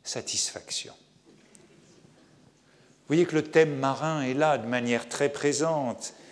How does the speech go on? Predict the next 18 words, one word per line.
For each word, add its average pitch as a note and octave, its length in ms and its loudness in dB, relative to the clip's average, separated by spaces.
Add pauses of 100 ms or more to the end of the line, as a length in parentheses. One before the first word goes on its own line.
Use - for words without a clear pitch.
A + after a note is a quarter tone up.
(160)
ces - 260 2
noyés, B2+ 760 2 (320)
jusqu'à F#3+ 380 6
cet F#3+ 320 6
air G#3+ 400 10
qui - 140 -2
surnageait F3 1080 2 (560)
sur - 240 -4
sa G#2+ 140 -4
figure, G#2 720 -14 (1600)
jusqu'à A#2+ 340 -4
la A2 120 -2
douce - 760 -4
satisfaction - 960 -10 (720)
d'être A#2+ 400 -6
à B2 80 -4
l'abri A2 560 -4 (500)
tandis G2+ 460 -8